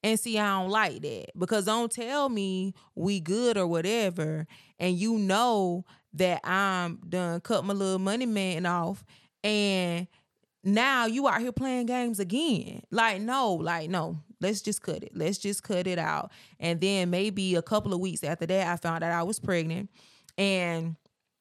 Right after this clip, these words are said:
I was so shocked, which I don't even know why. Um, but I was shocked, and I was like, "Oh my gosh, this can't be me."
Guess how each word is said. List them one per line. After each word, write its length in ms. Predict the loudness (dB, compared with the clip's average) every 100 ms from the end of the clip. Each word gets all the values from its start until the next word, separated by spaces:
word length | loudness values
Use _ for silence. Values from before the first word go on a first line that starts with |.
| -10 -2
I 140 | 0
was 260 | 2 2 0
so 1160 | -4 -2 2 2 4 2 2 0 0 -2 -4
shocked, 720 | -6 -8 -6 -4 -4 -8 -14 -12
which 240 | -10 -8
I 140 | -6 -6
don't 140 | -8
even 220 | -10 -10
know 440 | -10 -10 -10 -10 -12 -14
why. 400 | -14 -8 -8 -10 -16 _ _ _ -20 _ _
Um, 580 | 2 4 4 2 0 2
but 140 | 2 4
I 160 | 4
was 360 | 2 0 -2 -2
shocked, 400 | 0 2 2 -2
and 140 | -2
I 80 | -2
was 140 | -2
like, 200 | -4 -4 -2
"Oh 120 | -2
my 120 | -2
gosh, 400 | -4 -4 -4 -4
this 140 | -6 -6
can't 260 | -4 -2
be 100 | -2
me." 360 | -2 -2 -2 -6